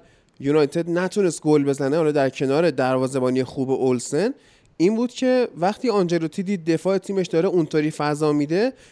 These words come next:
تو همون ده دقیقه اول یه تغییری ایجاد کرد و دوکوره کاملاً اومد توی خط دفاع بازی کرد.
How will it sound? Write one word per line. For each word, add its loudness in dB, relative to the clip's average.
تو -2
همون -2
ده 0
دقیقه -2
اول -2
یه -2
تغییری -4
ایجاد -2
کرد -4
و 4
دوکوره 2
کاملاً 2
اومد 0
توی -2
خط -2
دفاع 0
بازی -4
کرد. -12